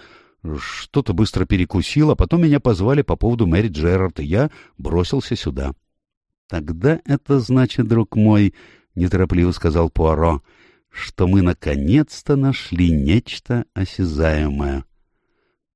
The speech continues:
«Кто-то был здесь в то утро», заключил Питер Лорд. «И речь не о Эленор Карлайл, Мэри Джерард или сестре Хопкинс». «Всё это очень интересно», заметил сыщик.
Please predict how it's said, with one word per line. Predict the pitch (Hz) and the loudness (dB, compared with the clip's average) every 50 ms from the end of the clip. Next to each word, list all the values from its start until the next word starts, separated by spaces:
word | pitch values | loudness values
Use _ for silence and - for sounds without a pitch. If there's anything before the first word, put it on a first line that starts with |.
| _ _ | _ _
«Кто-то | - - _ _ - 101 110 120 - - 120 | -20 -20 _ _ -2 0 0 0 0 0 -2
был | 123 120 113 131 202 196 123 85 | -2 -2 0 2 2 4 4 2
здесь | 71 71 67 69 76 67 - | 0 -2 -4 -4 -4 -4 -6
в | - - | -8 -8
то | - - 90 | -4 -2 0
утро», | 90 80 71 69 - 69 65 - - _ _ _ _ | 0 0 -2 -4 -6 -8 -10 -10 -12 _ _ _ _
заключил | - - 71 - - 69 67 - - 117 123 | -14 -12 -12 -10 -10 -12 -6 -2 -2 -2 0
Питер | - - 76 - - 87 82 | -2 -4 -4 -4 -2 -2 -2
Лорд. | 82 78 69 65 - - - - - - - - - _ | -2 -2 -4 -6 -10 -16 -20 -20 -20 -20 -20 -20 -18 _
«И | - 92 95 92 | -2 0 2 2
речь | 90 104 135 170 170 - - - | 4 4 4 2 2 0 -4 -2
не | 80 80 98 117 | 0 2 4 4
о | 131 143 151 - - _ | 4 4 2 0 -4 _
Эленор | - 98 110 127 131 139 135 139 135 127 113 | 0 2 2 4 4 2 2 2 2 0 -2
Карлайл, | - - - 82 90 92 95 104 117 123 127 135 131 127 131 - _ _ _ _ | -2 -2 0 0 2 2 2 0 0 0 0 0 -2 -2 -4 -6 _ _ _ _
Мэри | 76 78 80 78 69 69 65 | -4 -2 -2 -2 -2 -4 -8
Джерард | 62 65 69 85 92 101 110 123 135 135 123 - - | -8 -4 -2 0 2 2 2 0 0 -2 -4 -4 -4
или | 78 87 98 117 139 | -2 0 0 0 -2
сестре | 139 - - 98 - - - 107 127 120 | -2 -4 -4 -6 -4 -4 -4 -2 -2 -2
Хопкинс». | - - 143 139 - - - 76 71 69 - - - _ _ _ _ _ _ _ _ _ _ _ _ _ | -2 -2 -2 -2 -4 -6 -6 -6 -6 -8 -10 -12 -18 _ _ _ _ _ _ _ _ _ _ _ _ _
«Всё | - - - - 104 | -20 -8 -2 0 0
это | 95 - - 92 - _ _ - | 0 0 0 -4 -4 _ _ -2
очень | 135 151 165 - - - - 156 156 156 - - | 0 0 0 -2 -4 -4 0 0 0 0 0 0
интересно», | 95 104 123 120 - - 127 123 110 104 95 87 78 - - - 82 82 78 - - _ _ _ _ | 2 2 2 0 0 0 2 2 2 2 2 0 0 -4 -4 -2 0 0 0 -2 -6 _ _ _ _
заметил | - 71 82 80 80 80 - - 78 | -8 -6 -4 -2 -2 -2 -2 -4 -6
сыщик. | 73 - - 71 67 - - - - - - | -6 -4 -6 -6 -6 -6 -8 -10 -10 -12 -16